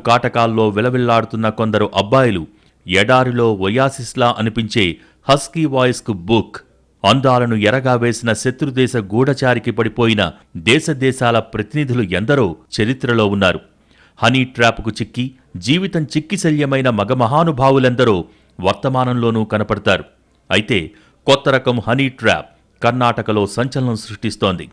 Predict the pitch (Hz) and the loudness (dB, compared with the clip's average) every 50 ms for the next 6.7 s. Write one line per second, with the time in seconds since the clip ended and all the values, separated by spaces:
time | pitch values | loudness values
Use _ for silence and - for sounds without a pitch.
0 | _ _ _ _ _ _ _ _ _ _ _ - 139 147 170 190 185 175 160 151 | _ _ _ _ _ _ _ _ _ _ _ 0 2 2 4 2 2 2 2 2
1 | 147 139 143 139 107 107 127 151 127 143 147 135 - 135 127 - 113 117 120 123 | 4 4 4 2 2 0 0 0 2 0 0 0 0 -2 -2 0 0 0 2 2
2 | 123 117 117 101 85 80 - - - 82 87 95 110 127 143 139 135 127 - 123 | 2 2 2 2 2 0 -4 -10 -12 -6 -4 -2 0 0 0 0 -2 -2 -4 -4
3 | 110 123 113 107 - 110 110 - 131 104 98 98 - _ _ - 98 104 110 110 | -2 0 0 2 2 2 2 2 0 -2 -4 -6 -10 _ _ -2 2 2 4 4
4 | 104 - - 90 101 123 131 120 120 113 107 - 110 127 - - - 98 101 - | 2 2 2 2 4 4 4 2 0 0 0 0 0 0 -2 -2 -2 -2 -2 0
5 | 147 135 123 - 127 117 117 123 143 147 - _ _ - 92 90 101 131 135 127 | 0 0 0 2 2 2 2 0 -2 -4 -8 _ _ -4 0 0 0 0 0 -2
6 | 123 - 110 98 107 113 117 117 120 123 117 127 127 135 | -2 -4 -2 0 0 0 0 0 -4 -4 -2 -2 -2 -2